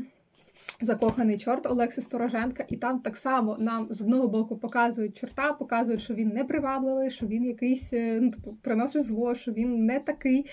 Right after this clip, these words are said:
що відьма від нього просто залежна, і він утримує її в цій залежності, вона його не хоче, але при цьому, коли ти бачиш його поривання, те, як він намагається її улестити, як він хоче бути з нею, то ти розумієш, що, ну, ти відчуваєш симпатію до цього чорта,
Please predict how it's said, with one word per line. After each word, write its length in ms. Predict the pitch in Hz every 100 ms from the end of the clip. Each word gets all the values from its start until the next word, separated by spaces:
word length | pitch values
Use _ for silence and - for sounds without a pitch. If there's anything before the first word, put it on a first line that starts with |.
| - -
що 400 | - 247 233 226
відьма 340 | 220 254 277 277
від 200 | 240 202
нього 240 | 247 254
просто 400 | - 247 262 262
залежна, 500 | 240 233 214 285 294 277
і 80 |
він 160 | 214 262
утримує 420 | 254 233 254 262 254
її 140 | 233
в 40 |
цій 160 | 233 254
залежності, 640 | 220 233 208 214 277 -
вона 260 | 277 220 233
його 140 | 233
не 180 | 214 226
хоче, 400 | 294 294 320 359 349 - - -
але 220 | 254 269
при 180 | 269 233
цьому, 340 | 254 302 330
коли 260 | - 233 254
ти 100 | 240
бачиш 420 | 220 247 247 226
його 240 | 226 226
поривання, 600 | 220 226 220 226 233 220
те, 140 | 214 226
як 180 | 220
він 120 | 233 220
намагається 560 | 233 226 233 240 233
її 200 | 233 214
улестити, 540 | 240 220 208 214 220 233
як 160 | 214
він 100 | 233
хоче 300 | 220 240 269
бути 280 | 220 233 262
з 100 | 233
нею, 320 | 220 285 370
то 120 | 302 233
ти 120 | 254
розумієш, 480 | 285 240 262 349 320
що, 380 | - 311 320 302
ну, 140 | 294 277
ти 340 | 294 311 320
відчуваєш 400 | 302 - 311 311
симпатію 480 | - 294 415 330 240
до 60 | 226
цього 200 | 233 214
чорта, 380 | 240 - 214